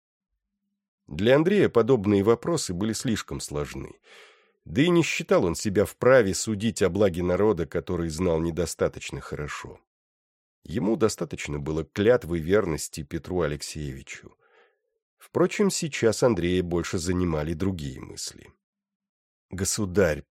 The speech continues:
простите мою дерзость, но я должен спросить, говорили ли вы обо мне с пани Терезией Рутовской?» «Рутовской?» удивился царь. «А, ты об этом. Ну, каюсь, было дело»,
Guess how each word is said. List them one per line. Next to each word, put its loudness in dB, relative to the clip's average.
простите -4
мою 0
дерзость, 0
но 0
я 2
должен -2
спросить, -10
говорили 4
ли 2
вы 4
обо 6
мне 4
с -4
пани 2
Терезией 0
Рутовской?» -6
«Рутовской?» 2
удивился -2
царь. -10
«А, 8
ты 6
об 6
этом. -4
Ну, 4
каюсь, 6
было 6
дело», 6